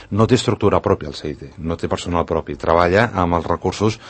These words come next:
que ja existeixen dels tres ajuntaments. El que estem podent fer és abordar alguns projectes molt concrets i molt,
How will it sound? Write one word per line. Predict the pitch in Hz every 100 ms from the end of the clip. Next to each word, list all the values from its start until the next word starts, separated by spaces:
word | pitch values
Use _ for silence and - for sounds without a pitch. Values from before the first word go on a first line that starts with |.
| - - -
que | 90
ja | 95
existeixen | 90 95 - 92 107 110
dels | 90
tres | 87 85
ajuntaments. | 80 80 78 76 71
El | 80
que | 87 82
estem | 107 104
podent | 117 107 95
fer | 117 131 - - -
és | 98 92
abordar | 85 90 101 -
alguns | 90 101 131 -
projectes | 123 110 - 87 73
molt | 90 117 120
concrets | 110 101 101 98
i | 87
molt, | 82